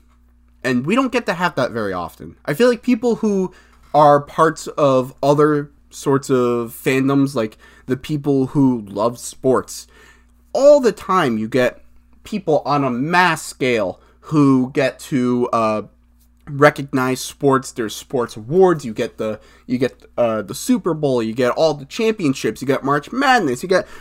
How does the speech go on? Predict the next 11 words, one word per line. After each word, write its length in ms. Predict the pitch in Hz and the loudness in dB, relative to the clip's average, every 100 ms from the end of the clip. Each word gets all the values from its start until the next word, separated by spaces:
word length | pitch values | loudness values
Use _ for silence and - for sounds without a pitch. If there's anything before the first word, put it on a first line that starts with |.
| - - | -20 -2
all 240 | 226 240 | 2 2
this 160 | 202 190 | 0 -2
stuff 300 | - 180 - | 2 0 4
constantly 480 | 196 185 - - | 6 6 4 -4
going 300 | 147 143 135 | 2 4 4
on 180 | 131 131 | 2 2
that's 180 | 127 117 | 0 -4
constant 640 | - - 170 170 - 170 | -12 -6 -2 -2 -2 -6
recognition 720 | 151 143 139 127 127 127 139 | -2 -2 -2 -4 -2 -2 -2
and 140 | 123 113 | -4 -2
validation 800 | 123 117 117 117 120 - 110 | -2 -2 -2 -4 -4 -4 -6